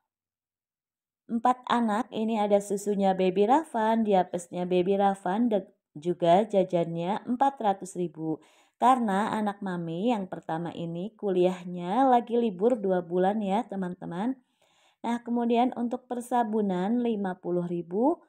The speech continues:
untuk lauk, sayur, dan lain-lain seperti minyak, tepung, tiga ratus lima puluh ribu.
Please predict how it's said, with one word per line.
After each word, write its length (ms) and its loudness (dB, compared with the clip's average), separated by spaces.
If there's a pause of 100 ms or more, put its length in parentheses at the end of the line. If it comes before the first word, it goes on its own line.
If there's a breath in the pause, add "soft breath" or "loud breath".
(240 soft breath)
untuk 480 4
lauk, 480 6
sayur, 480 2 (140)
dan 180 0
lain-lain 720 -2
seperti 400 -12
minyak, 640 0
tepung, 480 0 (400 soft breath)
tiga 380 4
ratus 420 2
lima 380 -2
puluh 260 -2
ribu. 640 -2